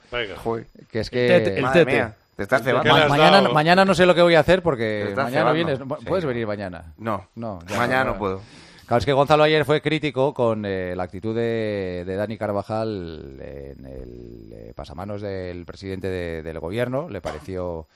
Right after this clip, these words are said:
Speaker 3: que fue una falta de educación. A mí también tengo que reconocer que, que me lo pareció, que podía haber sido mucho más diplomático y una de que vas, pues oye, pues, eh, ya,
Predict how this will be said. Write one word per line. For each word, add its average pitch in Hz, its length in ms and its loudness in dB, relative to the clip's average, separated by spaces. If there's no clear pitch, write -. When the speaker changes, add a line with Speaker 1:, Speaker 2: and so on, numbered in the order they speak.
Speaker 3:
que 92 260 -8
fue 95 160 -4
una 85 440 -4
falta 85 220 -12
de 80 60 -6
educación. 85 440 -14
A 104 80 -4
mí 101 120 -10
también 76 260 -14
tengo 78 180 -12
que 80 60 -14
reconocer 76 300 -14
que, 73 320 -16
que 76 100 -16
me 73 140 -16
lo 73 80 -14
pareció, 78 340 -14
que 120 80 -12
podía 85 200 -10
haber 80 120 -10
sido 90 160 -14
mucho 90 220 -16
más 87 120 -14
diplomático 95 560 -10
y 92 60 -10
una 85 140 -12
de 78 80 -14
que 85 100 -14
vas, 123 220 -10
pues 65 240 -20
oye, 67 280 -20
pues, - 200 -20
eh, 58 100 -20
ya, 58 140 -20